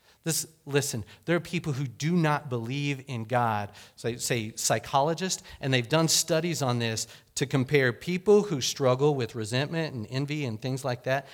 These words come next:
and the effect that it has on them physiologically. And they're just the simple ability to navigate relationships. You cannot cultivate evil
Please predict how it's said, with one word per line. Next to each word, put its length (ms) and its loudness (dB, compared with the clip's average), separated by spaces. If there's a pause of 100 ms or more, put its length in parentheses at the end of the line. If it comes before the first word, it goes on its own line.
(180)
and 140 2
the 100 2
effect 460 -2
that 140 -4
it 80 -14
has 260 -4
on 160 -2
them 160 2
physiologically. 1300 -8 (1500)
And 160 2
they're 80 2
just 460 0
the 80 -2
simple 480 0
ability 580 -2 (240)
to 120 -2
navigate 580 -4
relationships. 680 -10 (220)
You 100 -8
cannot 680 0
cultivate 880 0 (280)
evil 680 0